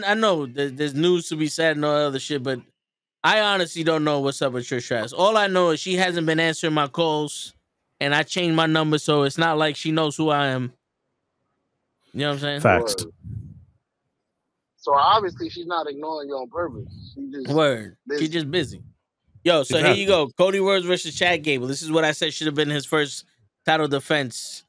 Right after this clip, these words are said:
Speaker 1: after
Speaker 2: Oh,
Speaker 1: he
Speaker 2: so
Speaker 1: beats
Speaker 2: Cody
Speaker 1: Roman
Speaker 2: is
Speaker 1: Reigns.
Speaker 2: wrestling tonight. Oh,
Speaker 1: Yeah.
Speaker 2: snap! I'll just turn it on right now.
Speaker 1: He's wrestling
Speaker 2: Okay.
Speaker 1: Chad
Speaker 2: Now this is
Speaker 1: Gable.
Speaker 2: Exactly.
Speaker 1: Chad Gable.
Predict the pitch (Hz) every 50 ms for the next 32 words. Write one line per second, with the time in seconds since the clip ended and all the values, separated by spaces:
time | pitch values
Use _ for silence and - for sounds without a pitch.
0 | _ _ _ _ - 139 139 139 - 147 143 139 135 135 143 139 165 165 165 170
1 | 151 175 202 - 120 - 156 139 123 - - - 135 123 117 - 135 120 110 98
2 | 95 98 120 139 180 233 - 196 208 - 190 254 285 254 160 - - - 330 349
3 | 302 175 135 147 147 139 165 151 - - 165 165 160 160 156 156 151 147 147 147
4 | 147 147 143 131 113 107 101 98 _ _ _ _ _ _ _ - - _ _ -
5 | 135 131 127 143 160 156 165 - 156 151 156 165 - 175 175 170 160 127 117 117
6 | 117 156 180 180 - 143 123 - - 123 120 123 143 143 135 135 143 147 143 127
7 | 113 113 123 117 110 113 - - 113 98 90 - _ _ _ _ _ _ _ _
8 | _ _ _ _ _ _ _ _ _ _ _ _ - - 170 180 190 190 190 190
9 | 180 180 _ _ _ - - - - 143 143 139 135 156 151 139 120 107 - -
10 | -